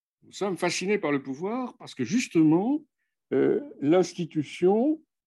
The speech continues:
comme acte instituant qui s'opère toujours, a besoin, si l'on peut dire, de se stabiliser. Mais pour se stabiliser, il doit s'aliéner. Donc, je dirais volontiers, vous voyez, qu'est-ce que c'est que le pouvoir par rapport à l'institution ? C'est une espèce de fantôme.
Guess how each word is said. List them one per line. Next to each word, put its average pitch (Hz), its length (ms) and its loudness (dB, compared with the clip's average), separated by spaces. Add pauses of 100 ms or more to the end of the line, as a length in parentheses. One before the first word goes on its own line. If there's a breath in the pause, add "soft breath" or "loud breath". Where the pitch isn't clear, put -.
(140)
comme 143 180 0
acte 196 200 -4
instituant 147 760 -6 (600)
qui 156 120 -16
s'opère 175 480 -2
toujours, 165 640 -6 (1160)
a 139 120 -4
besoin, 151 340 -2
si - 160 -8
l'on 143 100 -2
peut 139 140 -6
dire, 190 120 -2
de 170 80 -10
se 156 140 -8
stabiliser. 131 840 -6 (1500)
Mais 123 160 -6
pour 190 240 -4
se 160 100 -2
stabiliser, 131 500 -2
il 202 60 -4
doit 151 120 0
s'aliéner. 117 500 -6 (1800)
Donc, 139 120 -4
je 120 80 -12
dirais 196 200 2
volontiers, 180 380 2
vous 262 60 -2
voyez, 190 160 0
qu'est-ce 269 220 -6
que 240 80 -8
c'est 208 220 -8
que 165 100 -4
le 156 100 -4
pouvoir 180 380 -8
par 151 120 -6
rapport 135 260 -8
à - 20 -4
l'institution ? 131 580 -6
C'est 170 240 -6
une 147 80 2
espèce 220 300 -2
de 190 80 0
fantôme. 117 600 -10